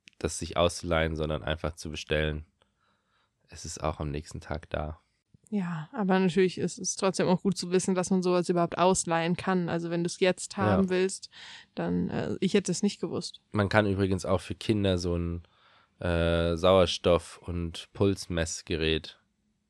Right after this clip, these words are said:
Speaker 1: bestellen. Ziemlich günstig eigentlich.
Speaker 2: Ja.
Speaker 1: Das hatten wir auch gemacht. Äh, es funktioniert bei den kleinen Babys nicht, weil die Finger zu kurz sind und zu klein sind für den Sensor.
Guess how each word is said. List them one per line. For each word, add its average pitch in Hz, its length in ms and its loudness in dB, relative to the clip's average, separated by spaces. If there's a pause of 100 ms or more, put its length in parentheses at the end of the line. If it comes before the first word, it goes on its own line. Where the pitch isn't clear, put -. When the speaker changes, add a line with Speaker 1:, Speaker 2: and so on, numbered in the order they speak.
(200)
Speaker 1:
bestellen. 80 640 -2
Ziemlich 82 340 -8
günstig - 480 -6
eigentlich. 78 480 -8 (100)
Speaker 2:
Ja. 220 220 -4 (320)
Speaker 1:
Das - 80 -20
hatten 87 220 -2
wir 64 120 2
auch 92 220 4
gemacht. 82 500 -4 (640)
Äh, 80 180 2
es 80 120 -4
funktioniert 92 400 -2
bei 87 120 4
den 85 120 -2
kleinen 87 320 2
Babys 90 340 -2
nicht, 101 200 -6
weil 82 80 0
die 80 80 -6
Finger 90 320 -2
zu - 160 -16
kurz - 340 -2
sind 113 180 -4
und 98 140 -8
zu - 80 -12
klein 95 360 -2
sind 101 180 -6
für - 80 -2
den 95 180 -2
Sensor. 101 480 -2